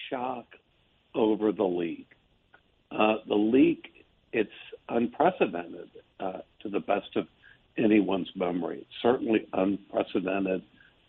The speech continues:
in the, my three-decade-plus, uh, time studying and teaching constitutional law. I know of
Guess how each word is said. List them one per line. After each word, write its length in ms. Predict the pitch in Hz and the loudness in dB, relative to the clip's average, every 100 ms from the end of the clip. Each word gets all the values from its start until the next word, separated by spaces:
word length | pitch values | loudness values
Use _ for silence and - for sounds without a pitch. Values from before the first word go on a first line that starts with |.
| - | -2
in 240 | 95 87 | 0 2
the, 220 | 87 87 - | 0 -4 -4
my 280 | 113 92 87 _ - | -2 0 -2 _ -6
three-decade-plus, 1080 | 92 98 87 92 - - 90 82 - 92 90 - - _ _ _ _ _ _ - | 2 4 4 0 0 0 0 -2 -2 0 -2 -8 -20 _ _ _ _ _ _ -10
uh, 160 | 101 95 - - | -6 -6 -8 -6
time 500 | - 113 98 95 95 - - | 0 2 2 2 -2 -6 -6
studying 440 | 107 98 98 92 | -2 2 2 4
and 100 | 92 | 0
teaching 460 | - 98 - 98 90 - - - _ - | 2 0 0 -2 -2 -8 -20 -20 _ 0
constitutional 880 | 117 104 - - 113 107 - 107 | 4 4 0 2 4 4 4 4
law. 360 | 98 101 101 95 | 6 6 4 2
I 140 | 98 | -2
know 600 | 87 85 90 92 101 104 - | 0 2 2 4 6 4 2
of 320 | - 92 87 | 0 0 0